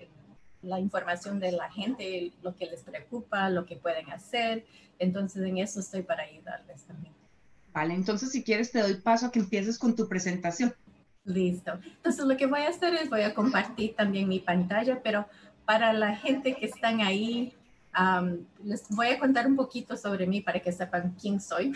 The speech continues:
Speaker 1: <laughs> Entonces, mi nombre es Anna Baxter y era profesora de inglés como segundo idioma por más de veinte años. Y también trabajé en parte, en la parte administrativa de un centro de examen de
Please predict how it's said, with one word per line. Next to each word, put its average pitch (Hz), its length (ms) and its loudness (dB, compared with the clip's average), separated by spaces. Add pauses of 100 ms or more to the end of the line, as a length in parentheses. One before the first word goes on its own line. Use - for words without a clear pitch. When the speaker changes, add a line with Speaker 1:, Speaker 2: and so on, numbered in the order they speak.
Speaker 1:
<laughs> - 180 4
Entonces, 254 760 2 (400)
mi 220 120 0
nombre 269 360 2
es 277 120 0
Anna 180 340 0
Baxter 170 500 0
y 180 300 0
era 190 180 2
profesora 214 500 -2
de 180 100 2
inglés 180 480 0
como 175 220 -2
segundo 196 440 -2
idioma 202 460 -2 (520)
por 190 320 0
más 190 280 0
de 190 80 -4
veinte 180 340 2
años. - 440 -6 (420)
Y 180 80 -4
también 185 320 0
trabajé 202 380 0
en 214 120 2
parte, 202 600 0
en 190 100 -2
la 196 120 -2
parte - 260 -2
administrativa 202 920 -2
de 190 220 -2
un 208 120 2
centro 202 440 -2
de 175 40 0
examen 175 440 0
de 160 180 -6